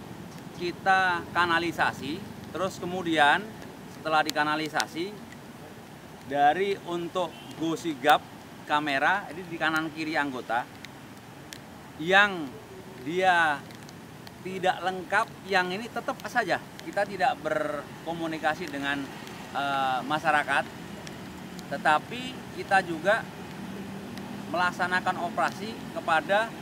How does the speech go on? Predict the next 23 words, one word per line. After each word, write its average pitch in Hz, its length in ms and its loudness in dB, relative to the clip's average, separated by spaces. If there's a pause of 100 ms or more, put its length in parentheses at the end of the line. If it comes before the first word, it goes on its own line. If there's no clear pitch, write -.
(260)
nah 156 560 8
ini 196 240 -4
yang 170 160 2
lengkap 151 560 2
helmnya. 131 640 2 (480)
Ternyata 147 720 0
setelah 165 320 2
kita 151 480 0 (400)
cek 202 240 6
di 156 160 0
beberapa, 151 720 4
mungkin 156 320 -4
ada 151 240 4
puluhan 156 640 -2 (480)
yang 147 160 -2
sudah 147 320 2
kita 143 640 2 (480)
hentikan, 156 640 2 (480)
itu 202 480 -2
semuanya 180 560 0
lengkap, 160 400 0 (400)
helmnya 123 560 2
lengkap, 175 560 2